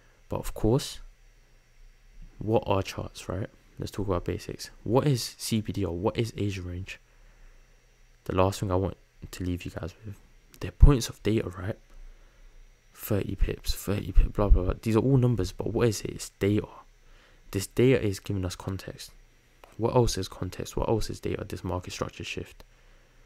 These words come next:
Right? That market structure shift that occurred.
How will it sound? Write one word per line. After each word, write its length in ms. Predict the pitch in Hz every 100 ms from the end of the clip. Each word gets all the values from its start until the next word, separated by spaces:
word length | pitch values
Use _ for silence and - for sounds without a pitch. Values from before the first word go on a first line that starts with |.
| _ _ _ _ _ _ _ - _ _ _ _ -
Right? 180 | 98 104
That 120 | 101
market 300 | 95 92 -
structure 340 | - - -
shift 180 | - -
that 120 | -
occurred. 380 | - - - -